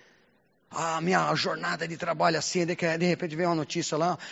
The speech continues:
"Olha, você não vai trabalhar mais às dez horas, você vai trabalhar só às seis." Aí você fala, "Deus, glória a Deus, dois,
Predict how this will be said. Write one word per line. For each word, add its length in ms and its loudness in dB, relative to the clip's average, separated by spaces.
"Olha, 160 6
você 180 2
não 100 2
vai 120 4
trabalhar 420 4
mais 240 2
às 140 -2
dez 260 0
horas, 220 6
você 80 -4
vai 80 -2
trabalhar 260 2
só 120 -4
às 80 -2
seis." 680 -4
Aí 120 4
você 40 2
fala, 160 6
"Deus, 300 6
glória 320 4
a 20 0
Deus, 240 2
dois, 340 8